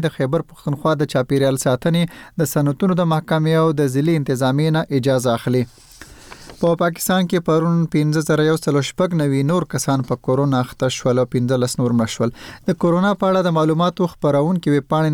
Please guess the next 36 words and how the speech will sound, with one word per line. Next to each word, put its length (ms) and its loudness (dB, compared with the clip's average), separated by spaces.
نسا 260 0
لیکلي 300 0
چې 120 2
له 120 0
دې 140 2
سره 200 2
په 140 -2
پاکستان 400 -2
کې 180 0
د 160 -2
کورونا 360 2
له 100 2
وجې 180 0
د 100 0
مړو 200 -2
شوو 240 0
کسانو 340 -2
شمېره 500 0
نهه 220 2
ویشت 240 0
زره 240 2
یو 100 2
سل 200 0
او 60 2
اووه 220 2
دېرشو 340 0
ته 100 -6
پورته 320 0
شوې 280 2
ده. 60 2
په 140 0
پاکستان 440 -2
کې 220 -2
تر 140 2
دې 180 2
مهاله 420 2